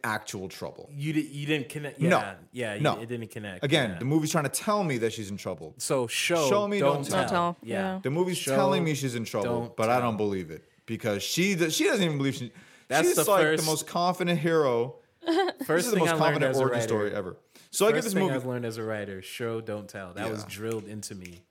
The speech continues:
Speaker 1: Yeah. Um, so I give this movie a D. I don't care. I, I don't care about the stakes.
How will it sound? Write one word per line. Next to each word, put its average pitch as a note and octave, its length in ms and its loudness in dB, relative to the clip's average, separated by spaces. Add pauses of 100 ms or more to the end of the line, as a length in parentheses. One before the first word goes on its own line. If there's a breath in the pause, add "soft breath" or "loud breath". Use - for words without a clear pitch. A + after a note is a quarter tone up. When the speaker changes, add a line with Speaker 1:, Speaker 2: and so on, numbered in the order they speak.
Speaker 1:
Yeah. F#2+ 240 -8 (580 soft breath)
Um, A#2+ 540 0 (160)
so - 200 0
I C3+ 60 2
give D3 140 -2
this B2+ 100 -6
movie G#2+ 300 -4
a F2+ 40 -4
D. E2+ 420 -8
I G2 680 -2 (160)
don't G2+ 240 -4
care. - 220 -8 (100)
I, F#2 80 -12 (120)
I A2 60 -2
don't A2+ 120 -4
care G#2+ 120 -2
about F#2+ 160 -6
the - 80 -18
stakes. - 640 -4